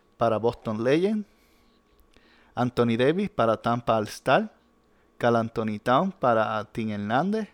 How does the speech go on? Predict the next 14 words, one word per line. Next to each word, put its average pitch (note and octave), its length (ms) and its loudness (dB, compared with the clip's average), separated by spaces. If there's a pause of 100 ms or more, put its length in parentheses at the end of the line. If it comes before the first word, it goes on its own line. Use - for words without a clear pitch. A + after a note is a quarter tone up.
(680)
LeBron A#2 400 2
James D#3 480 -2
para G#2+ 360 0
Team A2 500 -8 (500)
Puredón A#2+ 640 0
Celtics. - 720 -4 (380)
Kawhi A2 400 0
Leonard F3 420 -2
para A#2 320 0
Team A#2+ 360 -6 (320)
New A#2+ 200 -4
York A2+ 300 0
Triple A2 460 -2
R. A3 280 -2